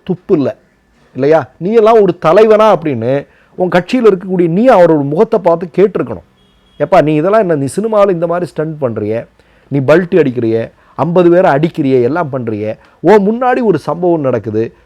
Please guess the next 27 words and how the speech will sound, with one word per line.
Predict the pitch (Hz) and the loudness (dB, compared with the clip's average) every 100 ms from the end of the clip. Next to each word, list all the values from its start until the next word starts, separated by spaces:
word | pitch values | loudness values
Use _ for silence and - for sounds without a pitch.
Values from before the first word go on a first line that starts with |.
| _ | _
குழந்தைகள் | 220 277 269 233 214 165 | 2 2 2 2 2 2
இறந்து | 147 139 | 0 -2
போறாங்க, | 123 113 98 104 - _ _ 143 | -4 -4 -6 -10 -12 _ _ -4
நீ | 165 - | -2 0
பார்த்துட்டு | 185 240 - 202 - 151 | 2 2 0 -6 -4 -2
அவசர | 180 180 180 | -2 -6 -6
அவசரமா | 160 139 160 180 147 | -8 -6 -4 -2 2
ஓடி | 208 202 156 | 4 4 2
ஒளியிறியே, | 156 151 117 104 113 107 _ _ 147 | 0 -2 -4 -4 -4 -6 _ _ -2
உன்னையெல்லாம் | 202 196 190 220 | 2 0 2 2
ஒரு | 147 - | 0 -2
தலைவனா | 156 190 170 175 170 | -2 0 0 -2 -2
தமிழ்நாட்டு | 139 156 147 131 | -6 -4 -4 -6
மக்கள் | 135 - 143 135 | -8 -4 -2 -2
ஏத்துப்பாங்களா, | 165 160 113 101 95 110 - _ | -2 -8 -8 -8 -8 -10 -12 _
ஏன் | - 175 165 | -2 0 2
ஒரு | 160 | 2
ரசிகனே | 165 247 254 233 226 | 2 0 -2 2 2
ஏத்துப்பாங்களா?" | 156 147 135 113 120 | 0 -4 -10 -6 -6
அப்படின்னு | 110 131 175 147 | -6 -8 -8 -8
நீ | 135 | -6
கேட்டிருக்கணும். | 147 147 120 - - _ _ _ _ _ - | -6 -6 -10 -16 -20 _ _ _ _ _ -10
இதெல்லாம் | 120 107 110 175 - | -6 -4 -4 -6 -6
பண்ணி | 131 190 | -6 -6
வந்திருக்கணும். | 131 101 98 90 - _ _ _ | -6 -10 -12 -16 -20 _ _ _
இதெல்லாம் | 151 170 185 185 | 0 2 0 -2
கேட்காம | 160 135 131 110 107 | -4 -4 -4 -4 -4